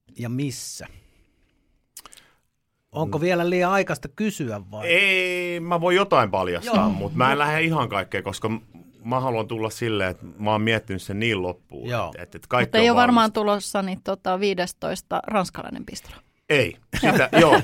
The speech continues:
Speaker 2: joo, ei, eikä raitaa sisusta.
Speaker 1: <laughs> Joo.
Speaker 3: Niin.
Speaker 2: Tota, tota, ei oo, ei oo ranskalaista,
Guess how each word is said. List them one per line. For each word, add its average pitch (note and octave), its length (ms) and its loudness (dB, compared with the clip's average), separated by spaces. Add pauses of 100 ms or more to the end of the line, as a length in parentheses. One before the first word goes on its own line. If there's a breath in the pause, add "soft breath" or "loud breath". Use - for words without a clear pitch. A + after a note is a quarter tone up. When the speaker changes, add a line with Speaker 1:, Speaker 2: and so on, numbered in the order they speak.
(140)
Speaker 2:
joo, - 200 6 (180)
ei, D3+ 240 2
eikä C#3+ 300 4
raitaa C3 440 4
sisusta. - 520 -6
Speaker 1:
<laughs> C3 100 -8
Joo. A2 180 -6
Speaker 3:
Niin. B3 280 2
Speaker 2:
Tota, A2 260 2
tota, A2+ 360 2
ei D3 140 6
oo, C#3 120 6
ei C#3+ 140 6
oo C3+ 80 6
ranskalaista, G#2+ 840 4